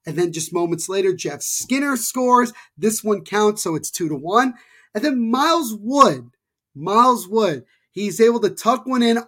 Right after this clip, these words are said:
on a rebound, getting his twelfth of the year. I have a really, really good friend of mine, and she is over the moon about Miles Wood. Her name's Amanda, by the way. And, uh, she,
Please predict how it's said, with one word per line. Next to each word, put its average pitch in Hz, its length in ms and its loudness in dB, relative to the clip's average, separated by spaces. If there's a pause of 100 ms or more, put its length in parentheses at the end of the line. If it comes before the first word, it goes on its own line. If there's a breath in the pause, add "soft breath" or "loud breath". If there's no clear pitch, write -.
on 254 220 4
a 330 60 2
rebound, 220 560 2
getting 196 220 0
his 202 240 -6
twelfth 254 640 -2 (100)
of 202 200 -2
the 208 80 -6
year. 170 460 -2 (360 soft breath)
I 226 140 0
have 277 360 -2 (120)
a 208 320 2 (140)
really, 208 520 -2
really 208 260 0
good 180 240 -2
friend 170 220 -8
of 160 80 -6
mine, 160 360 -6
and 156 200 -8
she 190 320 -6
is 165 400 -2 (500)
over 233 320 2
the 226 140 0
moon 185 720 4 (380)
about 160 600 0 (160)
Miles 170 520 -2
Wood. 156 180 -4
Her 147 120 -6
name's 180 300 0
Amanda, 160 460 -4
by 143 220 -8
the 139 100 -8
way. 135 380 -10 (440 soft breath)
And, 160 460 2
uh, 165 360 0 (340 loud breath)
she, 240 560 0